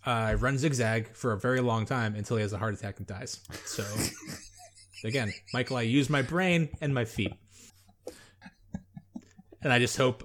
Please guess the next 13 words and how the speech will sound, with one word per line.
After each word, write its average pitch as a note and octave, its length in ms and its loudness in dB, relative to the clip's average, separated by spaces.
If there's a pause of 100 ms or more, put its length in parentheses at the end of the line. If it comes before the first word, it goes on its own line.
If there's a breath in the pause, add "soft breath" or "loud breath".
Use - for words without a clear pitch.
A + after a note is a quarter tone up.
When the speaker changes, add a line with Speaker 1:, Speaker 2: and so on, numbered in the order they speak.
Speaker 1:
I, C3+ 120 -4
he B2+ 140 4
doesn't A2+ 260 2
catch A2 220 0
me A2+ 80 0
at G2+ 80 0
a G2 40 -2
wa-, G2 220 -4
my A2 160 2
local G#2 360 0
watering G2 360 0
hole. G#2 360 -4 (840 loud breath)
<laughs> - 60 2